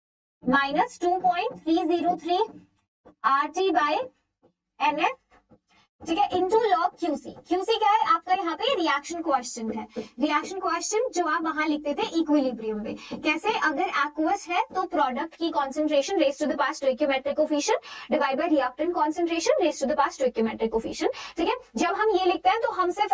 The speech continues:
aqueous को और gases को कंसीडर करते हैं, Solids को या liquids को हम एक्सप्रेशन में नहीं count करते, गैसेस के लिए pressure लिया जाता है, ठीक है? तो यहाँ पे देखो, अगर मैं इन expression की two point three zero three R की value eight point three one four joule per Kelvin per mole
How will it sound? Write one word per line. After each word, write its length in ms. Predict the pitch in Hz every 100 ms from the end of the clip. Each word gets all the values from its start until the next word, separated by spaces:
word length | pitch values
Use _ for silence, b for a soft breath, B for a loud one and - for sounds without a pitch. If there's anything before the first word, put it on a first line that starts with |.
| -
aqueous 420 | 285 - 302 339 -
को 180 | 370 427
और 200 | 277 311
gases 380 | 277 254 294 -
को 100 | 311
कंसीडर 380 | 269 254 539
करते 220 | 554 523 359
हैं, 80 |
Solids 500 | 480 - - 269 311 -
को 160 | 370
या 120 | 415 339
liquids 440 | 269 254 269 285
को 140 | - 311
हम 200 | 415 508
एक्सप्रेशन 420 | 285 - 269 320
में 80 | 440
नहीं 240 | 392 277
count 240 | 233 202 220
करते, 300 | - - - B B -
गैसेस 360 | 302 285 392
के 80 | -
लिए 140 | 392 508
pressure 360 | 302 294 320 330
लिया 220 | 262 226
जाता 280 | 214 185 -
है, 140 | 214 - _ _ _ _ _
ठीक 120 | 302
है? 60 | - B B B
तो 80 | 370
यहाँ 220 | 403 330
पे 100 | 415
देखो, 200 | 403 466 - B -
अगर 260 | 302 440
मैं 100 | 453 466
इन 60 | 415
expression 420 | 403 381 381 370
की 120 | 403
two 100 | 392
point 220 | - 370 392
three 120 | 359
zero 180 | 320 359
three 140 | 381 370
R 180 | 277 294
की 120 | 330
value 280 | 370 294 349
eight 200 | - 320 -
point 240 | 330 359
three 200 | - 320
one 160 | 302 330
four 220 | 320 311
joule 220 | 269 294 294
per 160 | 294 285
Kelvin 380 | 262 247 277 302
per 80 | 262
mole 260 | 247 285